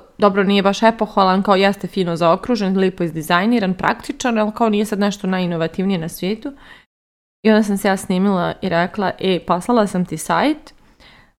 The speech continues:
e, zato što sam jako srećna jer je ovo neki novi level u mojoj karijeri i željela sam s tobom da podijelim ovu sreću, a nisam ti ga poslala da bismo, e, sagledavali analitički kakvi su,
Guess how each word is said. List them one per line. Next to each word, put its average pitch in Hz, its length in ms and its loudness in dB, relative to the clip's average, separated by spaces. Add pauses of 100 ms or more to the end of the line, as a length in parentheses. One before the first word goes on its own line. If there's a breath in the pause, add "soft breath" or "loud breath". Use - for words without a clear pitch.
(160)
e, 185 100 0
zato 190 240 -2
što 185 460 2
sam 202 180 0
jako 214 240 4
srećna 185 500 -2
jer 165 120 0
je 170 60 4
ovo 175 140 2
neki 175 300 -4
novi 165 260 2
level 165 320 0
u - 20 -2
mojoj 170 220 -2
karijeri 180 760 -2
i 185 60 -6
željela 196 300 4
sam 185 140 -6
s - 40 -10
tobom 175 280 0
da 156 60 -6
podijelim 214 500 0
ovu 254 200 0
sreću, 247 580 -2 (560 loud breath)
a 196 100 4
nisam 214 280 4
ti 202 100 -2
ga 185 100 -4
poslala 196 460 2
da 175 120 0
bismo, 175 580 0 (600 loud breath)
e, 185 240 2
sagledavali 185 760 6
analitički 170 800 -2 (540)
kakvi 170 380 2
su, 156 460 -2